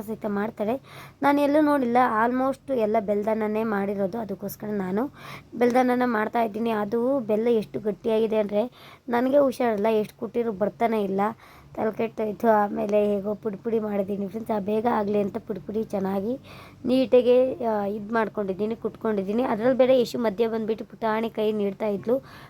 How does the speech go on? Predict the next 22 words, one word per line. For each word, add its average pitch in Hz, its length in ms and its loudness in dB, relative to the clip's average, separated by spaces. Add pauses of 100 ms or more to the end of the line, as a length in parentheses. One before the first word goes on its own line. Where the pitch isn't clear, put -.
(100)
"ಅಮ್ಮ 226 160 0
ನನಗೊಂದು 214 380 2
ಬೆಲ್ಲ 202 240 2
ಕೊಡು, 190 220 -2 (420)
ನನಗೊಂದು 196 340 -2
ಚೂರು 226 240 -6
ಕೊಡು, 208 220 -2
ಚೂರು 208 260 -6
ಕೊಡು" 196 240 0
ಅಂತ. 175 200 -2 (480)
ಮತ್ತೆ 240 320 2
ಕೆಳಗೆ 247 360 2
ಚೆಲ್ಲಿದ್ಲು. 233 560 2 (300)
ಹಾಂ, 220 320 -2 (420)
ನನಗಂತೂ 254 360 2
ಎಷ್ಟು 233 400 -2
ಕೋಪ 226 220 -2
ಬರ್ತಿತ್ತು 220 520 -2
ಅಂದರೆ 214 220 -2
ತುಂಬ, 226 320 0 (540)
ಆ, 214 80 -2
ತುಂಬ 233 320 -2